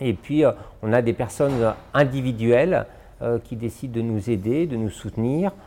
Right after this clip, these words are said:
euh, des étudiants, par exemple, qui s'impliquent à nos côtés pour, euh, faire pression auprès des banques, par exemple, sur les questions de désinvestissement,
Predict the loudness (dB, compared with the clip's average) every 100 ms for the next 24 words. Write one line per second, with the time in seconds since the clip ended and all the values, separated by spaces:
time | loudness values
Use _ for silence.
0 | -16 -2 2 2 0 -2 0 -2 0 2
1 | 2 0 -6 -6 -8 -4 -4 -4 -6 -4
2 | -4 -6 -6 -4 -6 -10 -12 -4 -2 0
3 | 2 2 2 -2 -6 -4 -4 -2 -4 -4
4 | -4 -2 -2 -2 -2 0 4 4 2 -2
5 | -8 -8 -10 -10 -10 -8 -6 -4 -4 -4
6 | -8 -10 -10 -6 -6